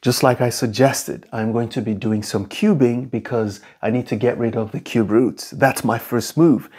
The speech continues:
So I'm gonna say that, firstly, let me rewrite this as x to the one-third plus y to the one-third plus z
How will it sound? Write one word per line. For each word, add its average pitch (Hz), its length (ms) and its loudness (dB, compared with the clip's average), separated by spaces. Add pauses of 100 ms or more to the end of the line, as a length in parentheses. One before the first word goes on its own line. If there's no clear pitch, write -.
(140)
So - 200 -4
I'm 110 120 -2
gonna 170 280 0
say - 420 -6 (320)
that, 104 380 -4 (580)
firstly, 143 460 0
let 202 180 2
me 208 100 4
rewrite 117 460 2
this 110 280 -2
as 117 520 -4
x - 480 -6 (840)
to 123 100 4
the 107 120 2
one-third 120 720 0 (840)
plus 123 400 -2
y 107 500 -2 (480)
to 123 100 0
the 107 120 0
one-third 135 720 2 (500)
plus 120 380 0
z 110 500 0